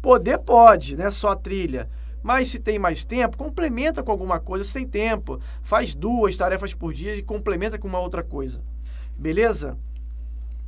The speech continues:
Deixa eu ver se tem mais alguma coisa aqui diferente. É, acessar a trilha tá lá na área do aluno, tá? É, quem perguntou foi a Rosane. Rosane, trilha, área do aluno. Gente,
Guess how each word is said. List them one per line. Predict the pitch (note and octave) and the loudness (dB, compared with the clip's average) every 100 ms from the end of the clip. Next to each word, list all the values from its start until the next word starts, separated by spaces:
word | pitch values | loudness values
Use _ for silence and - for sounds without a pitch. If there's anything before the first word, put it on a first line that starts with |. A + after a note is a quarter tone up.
| - | -10
Deixa | D#3+ G3 - | -4 -4 -4
eu | |
ver | E3+ G3+ | -4 -2
se | |
tem | G3+ | -2
mais | F#3+ F#3 | -4 -4
alguma | F3+ F3+ | -4 -6
coisa | E3+ F#3+ F#3 | -6 -6 -6
aqui | F3+ | -8
diferente. | E3+ - D#3+ G3 A3+ A3 G#3+ A3+ G#3+ - - - - - - - - - - | -10 -8 -6 -4 -4 -6 -8 -10 -10 -10 -10 -10 -10 -10 -10 -10 -10 -10 -10
É, | - D#3+ F3 E3+ E3+ D#3+ D#3 | -6 -4 -2 -4 -2 -2 -2
acessar | F3 F3 G3+ - F3+ | -4 -4 -6 -4 -4
a | D#3+ | -4
trilha | - G3+ A3 | -4 -6 -4
tá | G#3+ | 0
lá | G3+ | 2
na | A3 | 2
área | G#3 G3 G#3+ | 4 6 4
do | G3 | 4
aluno, | G#3+ F3+ E3+ E3+ C#3 A#2 - - - - | 4 4 0 -2 -4 -8 -10 -10 -10 -6
tá? | C#3+ F3 F#3+ - | 2 2 2 -2
É, | D#3 D#3 | -6 -6
quem | - F3 E3 - | -6 -6 -8 -6
perguntou | F#3+ F3 F3 G3 G3+ | -4 -4 -4 -4 -4
foi | - F#3+ | -4 -4
a | G3 G#3+ | -2 -2
Rosane. | E3+ G#3 G3 D3+ F#3+ F3 | 0 0 0 -2 -4 -4
Rosane, | D3+ E3 E3+ A3 D#3 - - - - - | -4 -2 2 2 2 -6 -10 -10 -8 -4
trilha, | G3+ A#3+ A3+ G#3 - | -2 0 0 0 -4
área | - F#3 A3 | 2 6 6
do | F#3 A3 | 4 4
aluno. | A3 E3+ E3 C3 B2 - - - - - - - - - - - - - | 4 4 -2 -4 -8 -10 -10 -10 -10 -10 -10 -10 -10 -10 -10 -10 -10 -10
Gente, | - A3+ A3+ E3 C#3+ | 2 4 4 2 -6